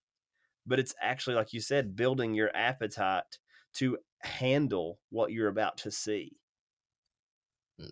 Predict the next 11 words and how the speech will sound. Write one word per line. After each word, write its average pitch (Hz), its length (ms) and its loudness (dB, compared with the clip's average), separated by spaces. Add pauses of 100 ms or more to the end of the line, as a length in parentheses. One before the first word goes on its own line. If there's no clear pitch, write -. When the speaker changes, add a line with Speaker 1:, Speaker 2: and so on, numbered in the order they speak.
(140)
Speaker 1:
He's - 60 -6
Speaker 2:
yeah, 139 200 2
Speaker 1:
actually - 20 -2
Speaker 2:
shoot. 120 380 4
Speaker 1:
preparing 117 600 0
a 104 40 -2
deeper 110 420 -2
place, 117 480 0
a 101 80 -2
bigger 110 400 0
place 117 720 0